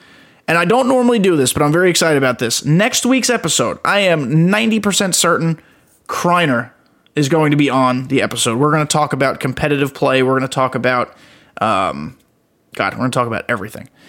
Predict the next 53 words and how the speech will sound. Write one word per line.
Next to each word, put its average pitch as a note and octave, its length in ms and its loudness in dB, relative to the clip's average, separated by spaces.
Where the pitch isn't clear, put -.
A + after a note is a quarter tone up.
I'm D#3 100 0
trying G#3+ 300 0
to - 40 -6
touch G3+ 240 0
every F#3 280 0
corner E3 540 0
of D3+ 160 2
the D3 180 2
M D#3+ 80 0
L E3 80 0
B E3 80 2
The D#3 80 0
Show - 180 -2
community C#3+ 440 2
over B2+ 100 0
the C3 60 -2
next B2+ 180 -2
couple B2+ 240 -2
months. A#2+ 220 0
I C3+ 80 0
wanna D3+ 160 2
talk - 260 -2
competitive. A#2+ 580 -4
I - 60 0
wanna C3 160 2
talk C3+ 220 -2
franchise. A2+ 640 -2
I B2+ 80 0
wanna B2 140 0
talk C3+ 180 -4
content B2+ 400 -4
creation. - 440 -8
I C3 100 0
wanna C#3 220 0
talk C3+ 520 -2
anything G#3+ 580 2
possible. A#2+ 640 -4
You E3+ 100 -2
know, D#3+ 240 2
it, - 320 -4
there's E3 160 0
no B3 120 4
new, C4+ 220 2
or, F3+ 220 0
uh, D#3 80 0
not G#3 180 2
a - 20 4
lot G3 180 2
of E3+ 60 2
new D#3+ 100 2
content C#3 380 -2
coming A#2+ 180 -2
out. G#2 140 -6